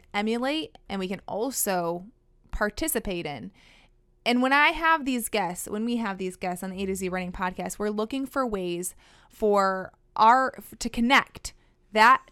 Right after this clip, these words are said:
athlete or expert with you, our audience, and your experience.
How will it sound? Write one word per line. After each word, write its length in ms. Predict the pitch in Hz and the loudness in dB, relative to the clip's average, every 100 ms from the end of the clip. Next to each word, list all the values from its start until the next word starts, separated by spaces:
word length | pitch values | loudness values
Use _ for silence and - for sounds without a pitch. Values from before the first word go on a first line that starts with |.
| _ _ _ _ - | _ _ _ _ 4
athlete 460 | 247 247 - 185 - | 6 6 0 -6 -2
or 140 | 208 - | 0 2
expert 560 | 220 - - 175 180 _ - | 2 2 -2 -2 -4 _ -2
with 260 | 208 196 | 0 0
you, 340 | 190 196 - 226 _ - | -4 -6 -6 -12 _ 0
our 160 | 208 | 2
audience, 640 | 202 190 165 156 - - - _ - | 4 4 2 -10 -8 -8 -8 _ -2
and 140 | 220 | 2
your 220 | 214 240 | 6 6
experience. 760 | 226 - - - 50 - - | 4 -2 -6 -8 -12 -14 -14